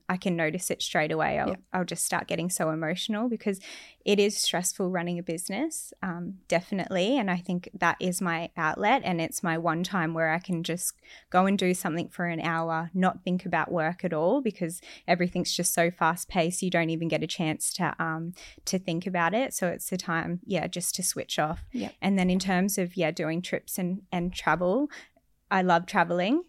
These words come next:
Speaker 1: as
Speaker 2: Yeah.
Speaker 1: a lot of people do, but, um, my partner and I, we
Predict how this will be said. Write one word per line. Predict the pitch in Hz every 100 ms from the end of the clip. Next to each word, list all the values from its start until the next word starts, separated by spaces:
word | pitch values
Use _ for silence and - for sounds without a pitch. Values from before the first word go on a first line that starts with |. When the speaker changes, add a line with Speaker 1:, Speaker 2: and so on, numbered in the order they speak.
| -
Speaker 1:
as | 190 202
Speaker 2:
Yeah. | - -
Speaker 1:
a | -
lot | 202 175
of | 185
people | 214 190 190
do, | 185 170 170 233
but, | 202 156 - - - -
um, | - 170 165 170 - _
my | - 196 185
partner | 185 160 185 175
and | 180
I, | 170 170
we | 175 175 175 180